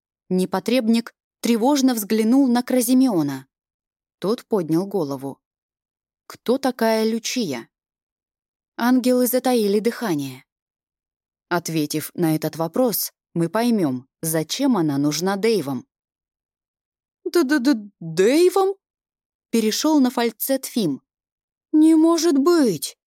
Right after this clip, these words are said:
выдохнул Анхель. Пламя костра взлетело до небес, словно хотело слизнуть огненным языком звезды,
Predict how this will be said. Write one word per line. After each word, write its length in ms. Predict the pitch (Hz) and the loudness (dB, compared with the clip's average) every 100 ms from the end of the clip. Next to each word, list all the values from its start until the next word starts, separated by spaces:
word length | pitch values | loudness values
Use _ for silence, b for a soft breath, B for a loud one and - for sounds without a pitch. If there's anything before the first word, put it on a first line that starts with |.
| _ _ - | _ _ -4
выдохнул 760 | 247 320 320 302 294 294 277 | 0 2 2 2 4 4 2
Анхель. 560 | - 196 160 - 151 135 _ _ _ _ _ _ _ _ | -6 -4 -4 -6 -10 -10 _ _ _ _ _ _ _ _
Пламя 340 | - 185 196 196 | -4 -2 0 -2
костра 400 | 196 - 220 226 | -2 -4 -2 -2
взлетело 580 | 190 190 202 247 233 214 | -2 -4 -2 0 0 2
до 120 | 196 | 0
небес, 480 | 208 208 277 277 - _ _ _ | 0 0 0 0 -8 _ _ _
словно 480 | - 277 294 269 269 | -6 -2 2 2 2
хотело 580 | 277 269 320 311 247 | 0 -2 0 2 0
слизнуть 720 | 233 - 233 277 247 277 226 202 | 0 -2 0 0 2 2 2 0
огненным 460 | 214 175 190 190 | -2 -2 -2 -2
языком 540 | 185 196 180 202 262 254 | -2 -2 -4 -2 0 0
звезды, 600 | 240 254 208 143 147 | 0 -2 -2 -4 -10